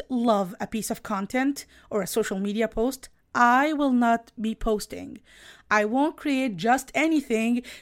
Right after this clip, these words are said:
to have that fake consistency to show everyone else that I'm here, I'm available, I'm getting visible,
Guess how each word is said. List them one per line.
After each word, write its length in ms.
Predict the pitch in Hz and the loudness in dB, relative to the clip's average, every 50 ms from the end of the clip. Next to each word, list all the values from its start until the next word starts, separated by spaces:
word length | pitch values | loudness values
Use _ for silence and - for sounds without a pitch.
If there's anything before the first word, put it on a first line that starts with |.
| - - | -10 -6
to 80 | - 254 | -2 4
have 300 | 233 269 262 262 220 214 | 4 6 4 4 4 2
that 240 | 247 240 240 - | 2 2 2 -2
fake 420 | - - - - 320 359 349 - - | -8 -8 -4 -2 0 0 -2 -4 -2
consistency 1200 | - 302 277 247 - - 339 415 - - - 302 240 214 196 - - 208 202 196 226 285 - _ _ _ - | 2 2 2 2 2 2 0 0 0 0 0 0 0 0 0 -2 -4 -4 -4 -4 -6 -6 -8 _ _ _ -8
to 80 | 254 | -6
show 180 | 240 - 269 254 | -2 2 4 4
everyone 340 | 262 254 254 254 240 233 233 | 4 4 2 2 2 2 2
else 200 | 226 226 220 - | 0 0 0 0
that 140 | - 226 | 2 2
I'm 120 | 208 190 196 | 2 0 0
here, 380 | 180 220 294 294 294 294 - - - | 0 2 4 4 4 2 2 -2 -6
I'm 120 | - 185 | -8 -4
available, 480 | 190 214 254 269 269 240 262 262 254 - | -2 0 2 2 2 2 4 2 2 2
I'm 220 | 214 202 202 190 | 0 -4 -4 -2
getting 280 | 196 196 - 214 196 196 | -4 -4 -4 -6 -6 -4
visible, 480 | 240 302 269 311 262 294 285 285 277 | -4 -2 -2 0 2 4 4 2 2